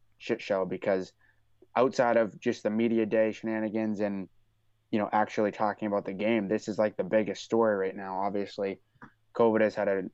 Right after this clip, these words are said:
incredible impact on the N F L all year long, and they've just somehow, <laughs> some way, we've said it a million times, just continue to just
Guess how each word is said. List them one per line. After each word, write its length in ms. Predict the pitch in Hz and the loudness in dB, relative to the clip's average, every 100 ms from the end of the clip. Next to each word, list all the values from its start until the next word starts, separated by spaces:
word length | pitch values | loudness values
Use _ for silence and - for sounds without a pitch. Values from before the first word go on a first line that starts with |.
| _ _ _ _ _ | _ _ _ _ _
incredible 560 | 113 104 - 117 110 104 | -8 -4 2 4 4 2
impact 380 | 104 101 95 - | 0 -2 -6 -6
on 60 | 98 | -8
the 40 | |
N 80 | 95 | -8
F 120 | 95 | -4
L 100 | 98 95 | 0 2
all 140 | 104 | 2
year 180 | 101 98 | 0 0
long, 260 | 95 107 | 0 0
and 80 | 107 | 0
they've 100 | 101 | 0
just 280 | 95 101 - _ _ _ _ _ | -2 -4 -6 _ _ _ _ _
somehow, 580 | - 123 113 117 110 110 | 0 2 2 2 2 0
<laughs> 0 | |
some 320 | - 120 113 | 0 0 4
way, 200 | 110 110 | 4 4
we've 160 | 98 90 | 2 -2
said 160 | 113 | -2
it 60 | 110 | 0
a 40 | |
million 260 | 107 104 98 | -2 -4 -4
times, 280 | 110 104 95 | -6 -6 -8
just 160 | 101 | -8
continue 400 | 107 95 113 110 | -8 -4 0 2
to 100 | 110 | 2
just 260 | 104 104 | 0 -2